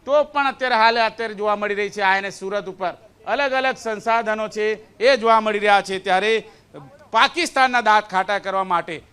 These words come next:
આઈ એન એસ સુરત તૈયાર છે અને સુરતના નામથી જ્યારે આ યુદ્ધ જહાજનું નામ આપવામાં આવ્યું છે, પ્રધાનમંત્રી નરેન્દ્ર મોદીએ આઈ એન એસ સુરત નામ આપ્યું છે ત્યારે આઈ એન એસ સુરત આવી ચૂક્યું છે સુરત ખાતે અને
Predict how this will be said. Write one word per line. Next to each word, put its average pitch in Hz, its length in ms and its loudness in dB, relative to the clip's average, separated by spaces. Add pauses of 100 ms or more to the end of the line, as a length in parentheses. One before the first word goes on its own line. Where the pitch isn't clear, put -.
(120)
આઈ 262 220 4
એન 294 100 -2
એસ 269 180 -4
સુરત 226 320 -4
તૈયાર 233 400 4
છે 170 280 -10 (220)
અને 220 220 -6
સુરતના 254 640 -6
નામથી 214 500 -4
જ્યારે 196 280 -2
આ 202 140 0
યુદ્ધ 190 300 -10
જહાજનું 175 1160 -6
નામ 254 280 2
આપવામાં 226 400 2
આવ્યું 208 120 -2
છે, 202 80 -10
પ્રધાનમંત્રી 220 600 -4
નરેન્દ્ર 240 380 -6
મોદીએ 220 380 -6 (320)
આઈ 233 220 4
એન 294 80 2
એસ 269 160 -4
સુરત 220 280 -4
નામ 196 200 -2
આપ્યું 175 340 -2
છે 185 280 -8
ત્યારે 214 540 -4
આઈ 214 340 0
એન 214 60 -4
એસ 202 220 -6
સુરત 208 320 -2 (260)
આવી 226 300 -2
ચૂક્યું 220 320 -14
છે 208 460 -4
સુરત 247 480 -4
ખાતે 202 260 0
અને 214 360 -2